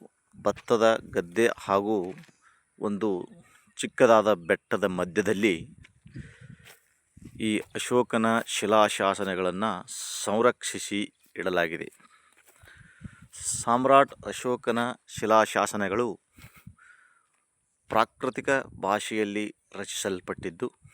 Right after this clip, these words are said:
ಸಾವಿರಾರು ವರ್ಷಗಳಿಂದಲೂ ಇವತ್ತಿಗೂ ಉಳಿದುಕೊಂಡು ಬಂದಿವೆ.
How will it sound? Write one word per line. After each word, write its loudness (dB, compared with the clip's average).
ಸಾವಿರಾರು 6
ವರ್ಷಗಳಿಂದಲೂ 2
ಇವತ್ತಿಗೂ 0
ಉಳಿದುಕೊಂಡು 2
ಬಂದಿವೆ. -4